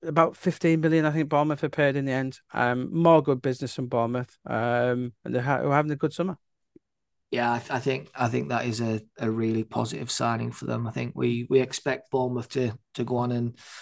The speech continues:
Speaker 2: not be in the same kind of relegation trouble they were this season. Um, although it will be, it will be difficult. Um, they've had a change of manager, change of direction. Let's, let's watch how they go. Um, couple for me, Graham. Obviously, we, we touched on Victor Gyökeres going. He's now obviously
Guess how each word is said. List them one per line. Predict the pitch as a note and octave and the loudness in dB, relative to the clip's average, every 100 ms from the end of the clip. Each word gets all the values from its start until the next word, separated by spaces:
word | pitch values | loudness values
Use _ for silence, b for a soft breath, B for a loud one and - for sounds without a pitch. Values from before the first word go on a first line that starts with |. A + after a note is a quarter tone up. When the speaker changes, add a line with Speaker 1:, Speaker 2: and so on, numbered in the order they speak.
| B _ | B _
Speaker 2:
not | C3+ C3 - | 0 0 4
be | B2+ B2+ | 6 6
in | B2+ B2+ A#2 _ - | 4 0 -2 _ -8
the | B2 | -4
same | - B2 | 0 0
kind | A#2+ B2 A#2+ | 0 0 0
of | A#2+ | 0
relegation | A#2+ B2 C3 B2 B2 | 2 2 0 -2 -4
trouble | B2 B2 | -4 0
they | A#2+ | 0
were | B2 A#2+ A#2+ A#2+ | 2 0 0 -2
this | C3 B2 | -2 0
season. | - C3 B2 A#2+ B B B _ | 0 -2 -2 -6 B B B _
Um, | - A#2+ A#2+ A#2+ A#2+ - | -2 0 0 -2 -6 0
although | C3 C#3+ | 4 6
it | D3+ | 8
will | C#3+ | 6
be, | C#3+ C#3 C3+ - | 8 6 4 -4
it | - | 0
will | D3+ | 2
be | C#3+ | 4
difficult. | C#3 E3 E3+ C#3 C3 - | 2 2 0 -2 -4 -4
Um, | A#2+ A#2+ A#2+ A#2+ A#2+ | -4 -2 -2 -4 -4
they've | A#2+ | -2
had | A#2+ | -2
a | A#2+ | -2
change | - B2+ B2 | 0 0 0
of | |
manager, | A#2+ B2 B2 B2 | 0 0 0 0
change | A#2+ B2+ A#2+ | 0 -2 -2
of | A#2 | -2
direction. | B2 A#2 B2 B2 - B2+ | 0 2 2 0 -2 -4
Let's, | B2+ B2+ - - | -4 -6 -6 -2
let's | B2+ - | -2 -2
watch | - | -6
how | - B2 | -4 -4
they | B2 A#2+ | -2 -4
go. | C3 C#3+ C3 B B B _ | 0 0 0 B B B _
Um, | - C3 C3+ D3 D3 C3+ _ - - - _ _ _ - | 0 4 4 4 2 0 _ -2 -2 -8 _ _ _ 4
couple | C4 B3 | 6 8
for | E3+ | 6
me, | D3 D3 | 6 6
Graham. | C#3 D3+ F3 E3 | 6 6 6 6
Obviously, | - - D3 | 2 2 4
we, | C#3 C#3 | 6 4
we | C#3+ C#3 | 4 0
touched | - F3 - | 0 -2 2
on | D3 C#3+ C3 | 2 4 2
Victor | C3+ C3+ | 2 4
Gyökeres | C#3+ B2 C#3 C#3 - | 4 6 6 6 4
going. | C3+ C#3 C#3 C3 | 4 6 6 2
He's | C3+ B2+ | 0 2
now | C3+ C3 | 4 4
obviously | B2 - - B2+ | 4 -2 -6 -6